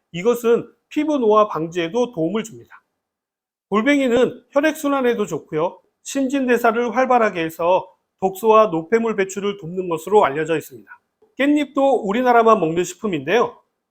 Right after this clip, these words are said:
우리가 먹는 깻잎은 들깨의 잎으로요, 중국이나 일본에서도 생산은 되지만요, 먹지는 않습니다. 동남아에서는 깻잎보다는 고수를 더 많이 활용하고 있죠.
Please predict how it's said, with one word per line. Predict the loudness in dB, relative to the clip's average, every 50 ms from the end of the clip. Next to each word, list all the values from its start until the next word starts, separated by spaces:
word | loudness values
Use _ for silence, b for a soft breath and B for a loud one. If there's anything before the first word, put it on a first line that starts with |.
| _ _ -6
우리가 | -4 -2 0 2 4 4
먹는 | 4 4 4 2 0 -2 -2 -4
깻잎은 | -6 -6 -4 -4 -4 0 2 2 2 0 -2 -6 _ _ _ -8
들깨의 | -6 -6 -6 -4 -2 -2 0 0 0 -2
잎으로요, | -6 -8 _ -8 -4 -2 0 0 -2 -2 -4 -12 _ _ _ -18
중국이나 | -12 -8 -6 -6 -4 -6 -6 -4 -4 -2 0 0
일본에서도 | 0 0 -2 -2 -2 -2 0 0 -2 -2 -4 -4 -2 0 0 0 -2
생산은 | -2 -4 -6 -4 -4 -4 -4 -4 -6
되지만요, | -6 -10 -10 -10 -8 -8 -8 -6 -4 -4 -4 -4 _ _ _ _ _ -4
먹지는 | -4 -4 -4 -4 -10 -10 -6 -4 -4 -2 -2
않습니다. | -4 -6 -8 -10 -12 -10 -10 -10 -12 -16 -20 _ _ _ _ _ _ _ _ _ _ _ _ _ _ _ -8
동남아에서는 | -4 -2 0 2 2 2 2 2 2 0 0 0 0 2 2 2 2 2 0 -4
깻잎보다는 | -4 -4 -2 -2 -4 -4 -6 -4 -2 0 0 0 0 -2 -4 -6 -8
고수를 | -6 -6 -6 -6 -8 -8 -8 -6 -2
더 | 0 0 0
많이 | 2 2 0 0 -2 -4
활용하고 | -4 -4 -4 -4 -4 -4 -4 -4 -6 -8
있죠. | -10 -10 -16 -20 -20